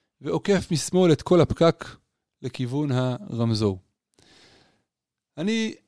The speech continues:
מהזווית שראיתי, נורא נורא התעצבנתי, ישר פירשתי שמדובר פה על איזה עבריין תנועה, צעיר,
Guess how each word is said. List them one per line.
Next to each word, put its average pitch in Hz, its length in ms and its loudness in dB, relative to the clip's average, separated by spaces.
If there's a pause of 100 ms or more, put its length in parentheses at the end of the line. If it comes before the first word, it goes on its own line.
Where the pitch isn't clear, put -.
(160)
מהזווית 156 500 2
שראיתי, 170 640 2
נורא 139 220 2
נורא 139 160 4
התעצבנתי, 135 760 2
ישר 156 320 -4
פירשתי 147 500 -6
שמדובר 131 480 -2
פה 131 160 0
על 123 100 0
איזה 113 440 0 (800)
עבריין 120 520 0
תנועה, 139 480 -10 (300)
צעיר, 139 540 0